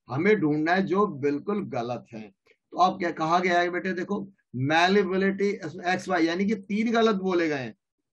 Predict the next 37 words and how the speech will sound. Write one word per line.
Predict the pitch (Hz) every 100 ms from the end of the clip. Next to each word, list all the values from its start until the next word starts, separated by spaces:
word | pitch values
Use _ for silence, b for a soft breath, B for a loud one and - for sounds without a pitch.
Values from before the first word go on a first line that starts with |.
| _
of, | 120
of | - - 196 -
course, | 240 220 190 - _ _ _ _ _ _ _ _ _ 156
X | 180 190
वाई | 202 208
जेड, | 185 202 175
यानी | 180 208
कि |
ये | 214 190 208
तो | 220
सही | 202 226 254
हो | 240
गया, | 226 240
तो | 220 _ _ -
डब्ल्यू | 147 165 175 190
तो | 202
आएगा | 208 254 247
ही | 226
नहीं, | 214 196 - _ _ -
right? | 151 185 -
X | 196 202 208
और | 185
वाई | 180 175
जेड | 151 185
ही | 202
आएंगे, | 202 208
तो | 190
एक्स | 180 180
वाई | 175
जेड | 175 175
कहाँ | 180 185
है |
भाई? | 185 214
ये | 180 147
B | 117 135 131
answer | 113 101 98 104
यहाँ। | 98 98